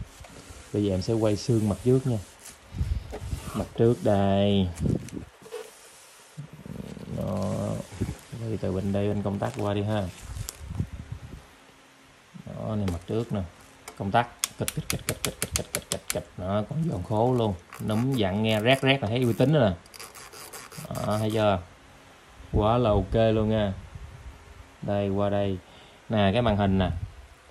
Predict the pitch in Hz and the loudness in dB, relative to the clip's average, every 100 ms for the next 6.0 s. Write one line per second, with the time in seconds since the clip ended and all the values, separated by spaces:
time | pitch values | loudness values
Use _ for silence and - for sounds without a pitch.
0 | - - 107 92 95 110 117 113 104 110 | -20 -4 0 2 2 2 4 4 4 4
1 | 107 113 98 92 123 120 110 107 107 104 | 2 4 2 2 2 2 2 0 0 2
2 | 101 92 90 - - - 107 87 - - | 0 -2 -6 -14 -20 -8 -4 -4 -8 -20
3 | - - - - - 107 110 107 92 - | -20 -20 -20 -20 -8 0 4 4 2 -2
4 | - - 110 98 92 92 98 95 117 127 | -18 -6 -2 0 0 0 0 2 2 2
5 | 131 123 113 117 110 95 101 123 117 | 4 2 4 4 4 2 0 0 0